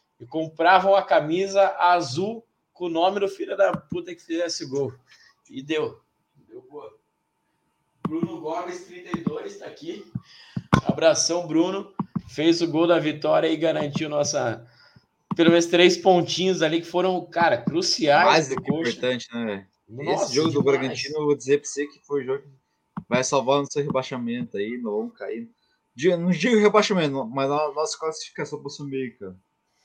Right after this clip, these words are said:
Speaker 1: O, ó, o, o Jean mandou aqui, ó. Pelo olho do dia, ele bebeu mais do que devia. Não, não, não, Jean. Bebi o normal. Normalzinho.
Speaker 2: Só
Speaker 1: Prova
Speaker 2: tá
Speaker 1: ainda
Speaker 2: japonês.
Speaker 1: mais que a Libertadores é nossa.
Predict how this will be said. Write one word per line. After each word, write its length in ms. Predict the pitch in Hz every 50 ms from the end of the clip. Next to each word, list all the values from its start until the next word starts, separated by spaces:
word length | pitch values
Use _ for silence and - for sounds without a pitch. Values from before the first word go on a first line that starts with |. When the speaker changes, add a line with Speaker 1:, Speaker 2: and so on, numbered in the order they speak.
| _ _ - - - _ _ - - _ _ - - - - - - - - -
Speaker 1:
O, 220 | 101 107 107 110 107 - - - _ - - - - _ _
ó, 640 | 113 113 117 104 98 98 98 101 - - - - -
o, 280 | 131 135 127 - 107 131
o 80 | 131
Jean 240 | 120 113 135 151 151
mandou 320 | 151 151 151 147 143 147
aqui, 240 | 143 127 139 - 143
ó. 160 | 127 101 - - - - - - _ _ -
Pelo 260 | 143 143 135 143 147
olho 360 | 147 147 147 151 165 165 165
do 120 | 151 143 139
dia, 220 | 123 117 127 151
ele 100 | 156 160
bebeu 340 | 143 147 143 139 143 147 143
mais 300 | 135 139 143 151 151 151
do 60 | -
que 80 | 143 139
devia. 440 | 135 127 123 120 139 165 175 165 139
Não, 280 | 127 139 170 196 208
não, 160 | 202 208 214 214
não, 220 | 220 220 214 190
Jean. 220 | 156 147 131 104 95
Bebi 360 | 101 113 113 113 117 135 156
o 180 | 170 175 175
normal. 600 | 180 180 185 190 190 175 156 123 98 82 - - _ _ _ _ _ -
Normalzinho. 800 | 104 123 135 143 147 139 120 120 123 135 156 175 185 190 190 - _ _ _ _ _ _ _ _ _
Speaker 2:
Só 240 | - - - - 123
Speaker 1:
Prova 160 | 131 139 151 147
Speaker 2:
tá 100 | 170 180
Speaker 1:
ainda 120 | - 160
Speaker 2:
japonês. 320 | 151 160 151 151 151 -
Speaker 1:
mais 360 | 131 135 147 151 160 156 - - _ _ - _ _ _ _ _
que 100 | _ 131
a 40 | 131
Libertadores 680 | 135 127 143 139 139 - 139 139 131 143 147 143 135
é 100 | 143 143
nossa. 500 | 139 135 127 123 117 120 - - - -